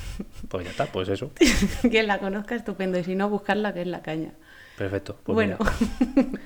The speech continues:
Speaker 1: Gracias por el, el, ahí el spam un poco.
Speaker 2: Venga, otro,
Speaker 1: <laughs>
Speaker 2: otro, otro. ¿Quieres decirlo tú o lo digo yo?
Speaker 1: ¿El de esta semana?
Speaker 2: Otra manera de, sí,
Speaker 1: Ah,
Speaker 2: otra
Speaker 1: vale.
Speaker 2: manera de ayudarnos de otra manera.
Speaker 1: Bien. Eh, bueno, esta semana ha habido,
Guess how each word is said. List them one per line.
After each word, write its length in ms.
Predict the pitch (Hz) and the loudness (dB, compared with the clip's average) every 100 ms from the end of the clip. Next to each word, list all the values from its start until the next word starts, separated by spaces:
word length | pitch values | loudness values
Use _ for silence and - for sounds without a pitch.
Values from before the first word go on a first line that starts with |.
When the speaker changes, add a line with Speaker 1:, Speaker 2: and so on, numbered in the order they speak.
| - - | -14 -10
Speaker 1:
Gracias 280 | - - 98 | -4 2 2
por 180 | - 98 | 4 4
el, 80 | 95 | 4
el, 520 | 95 95 95 95 104 | 0 -2 -4 -6 -8
ahí 100 | 98 98 | -4 -4
el 60 | |
spam 220 | 92 110 107 | 0 0 0
un 60 | |
poco. 220 | 98 117 - - - | 0 -2 -6 -14 -6
Speaker 2:
Venga, 440 | 214 226 196 180 - - - - | 2 2 4 0 -4 -16 -10 6
otro, 380 | 262 262 226 185 - | 8 8 6 2 0
Speaker 1:
<laughs> 160 | - - | -6 6
Speaker 2:
otro, 420 | 262 226 196 180 - - | 6 8 4 2 -4 4
otro. 360 | 262 254 170 180 | 4 4 -2 2
¿Quieres 200 | 247 247 | 2 4
decirlo 320 | 254 262 262 | 2 2 0
tú 160 | 262 320 | 2 2
o 40 | |
lo 120 | 247 202 | 4 2
digo 160 | 208 | 2
yo? 180 | 185 165 - - - - - | 0 -6 -12 -20 -20 -18 -6
Speaker 1:
¿El 140 | 113 | -2
de 40 | 113 | -2
esta 100 | - | 0
semana? 300 | 135 151 120 - | 2 2 0 -4
Speaker 2:
Otra 200 | 202 220 | -2 2
manera 340 | 254 247 262 277 | 4 4 2 2
de, 200 | 254 185 | 0 -2
sí, 320 | - 208 - | -4 -6 -4
Speaker 1:
Ah, 100 | - | -2
Speaker 2:
otra 100 | 226 | 4
Speaker 1:
vale. 120 | 240 240 | 4 4
Speaker 2:
manera 220 | 262 269 | 4 2
de 180 | 220 196 | 2 -2
ayudarnos 1120 | 180 185 196 202 247 262 269 269 262 - - - - - _ _ | -2 0 0 2 4 4 4 0 -2 -8 -20 -20 -20 -20 _ _
de 120 | 185 185 | -8 -6
otra 160 | 180 | -4
manera. 320 | 180 190 180 - _ - - - - _ _ - | -4 -6 -8 -16 _ -10 -10 -10 -20 _ _ -10
Speaker 1:
Bien. 320 | 101 90 117 - - - - - - | -4 -2 0 0 0 -2 -6 -10 -4
Eh, 200 | 110 107 | 0 2
bueno, 140 | 117 123 | 4 4
esta 120 | 120 | 2
semana 340 | 131 135 151 | 2 4 2
ha 160 | - 120 | 2 0
habido, 500 | 117 117 120 - | 2 4 2 2